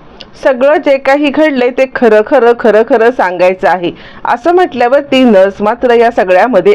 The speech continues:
आता काही बोलायला मागत नाही. पण त्याच वेळेला मग आता भूमी सांगते, "बोल लवकर, लवकर, लवकर जे काही आहे ते सांग."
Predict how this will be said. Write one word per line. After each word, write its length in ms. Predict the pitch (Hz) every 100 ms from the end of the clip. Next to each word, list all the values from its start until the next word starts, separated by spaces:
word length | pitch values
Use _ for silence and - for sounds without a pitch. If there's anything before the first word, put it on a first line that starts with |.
| -
आता 280 | 269 247 240 - - -
काही 240 | 254 269 294
बोलायला 480 | 254 214 220 240
मागत 420 | 285 262 220 202 185
नाही. 280 | 185 190 - - -
पण 140 | 214 214
त्याच 440 | 208 170 175 -
वेळेला 440 | 175 226 214 190 196
मग 220 | 180 175 -
आता 280 | 220 233 220
भूमी 320 | 240 208 202
सांगते, 320 | 226 226 247
"बोल 320 | 233 233 254
लवकर, 380 | 233 220 214 220 254 - - - 269
लवकर, 420 | 285 285 294 277
लवकर 380 | 311 349 330 294
जे 220 | 240 214
काही 300 | 208 269 277 -
आहे 200 | 202 220
ते 180 | 220 240
सांग." 280 | 247 185